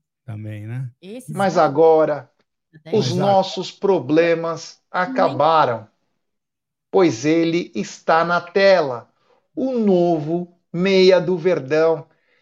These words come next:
Speaker 3: já com maturidade e, claro,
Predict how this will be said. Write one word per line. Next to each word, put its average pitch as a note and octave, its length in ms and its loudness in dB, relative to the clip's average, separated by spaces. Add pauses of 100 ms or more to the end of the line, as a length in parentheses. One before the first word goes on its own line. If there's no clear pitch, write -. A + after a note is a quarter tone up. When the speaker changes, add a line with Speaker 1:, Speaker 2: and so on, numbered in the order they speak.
(160)
Speaker 3:
já F3 360 2
com E3 200 -6
maturidade F#3+ 1120 -2 (640)
e, A3+ 80 -4
claro, G3 480 0